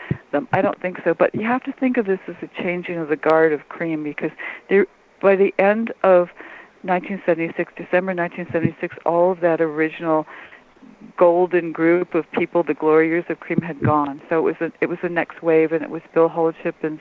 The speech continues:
Susan Whitehall and Dave DiMartino, and maybe they had,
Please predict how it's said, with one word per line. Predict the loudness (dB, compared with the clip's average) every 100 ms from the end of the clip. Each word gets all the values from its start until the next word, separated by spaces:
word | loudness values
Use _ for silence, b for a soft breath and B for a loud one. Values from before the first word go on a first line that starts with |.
| -10
Susan | -10 -6 -2
Whitehall | -2 -2 -2 0 0
and | -2 -6 B B _ 0
Dave | 2 2
DiMartino, | -2 0 0 -2 -4 0
and | 0
maybe | 2 0 0
they | 0 0
had, | 0 -2